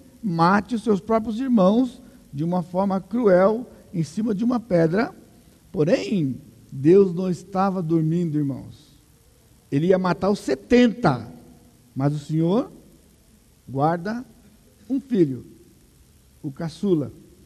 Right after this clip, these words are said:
porque através deste caçula ele vai agora julgar, ele vai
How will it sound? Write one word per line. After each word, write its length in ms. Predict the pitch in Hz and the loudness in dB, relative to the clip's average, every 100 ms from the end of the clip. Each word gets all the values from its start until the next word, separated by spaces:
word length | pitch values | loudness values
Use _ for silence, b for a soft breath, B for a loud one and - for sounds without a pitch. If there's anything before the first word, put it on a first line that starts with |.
| b b - | b b -8
porque 200 | 143 165 | 0 2
através 420 | 165 165 175 156 | 2 4 4 4
deste 320 | 175 202 208 | 2 2 -2
caçula 720 | - 214 - 185 180 202 226 B B B B | -6 -6 -4 0 2 2 0 B B B B
ele 240 | 143 180 190 | 0 2 2
vai 280 | 156 180 | 4 4
agora 540 | 185 160 165 175 185 190 | 2 0 0 0 -2 -6
julgar, 840 | 160 151 240 254 185 170 175 190 | -8 -4 -2 -2 2 4 4 4
ele 180 | 196 190 | 4 4
vai 480 | 165 170 175 196 | 4 2 4 4